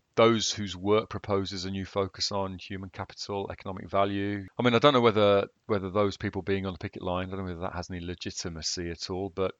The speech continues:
well, I guess if you, if you're talking about managers, I don't see 'em on our pickets anyway.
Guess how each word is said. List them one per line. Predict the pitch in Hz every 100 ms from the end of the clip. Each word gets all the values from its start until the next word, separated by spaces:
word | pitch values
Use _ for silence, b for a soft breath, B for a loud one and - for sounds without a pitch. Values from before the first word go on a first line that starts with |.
| _
well, | 98
I | 92
guess | 95 110
if |
you, | 92
if | 92
you're | -
talking | 95 131
about | 113
managers, | 104 110 92 85 - -
I | 98
don't | 92
see | - 95
'em |
on | 87
our | 85
pickets | - 92 - 90
anyway. | 82 76 76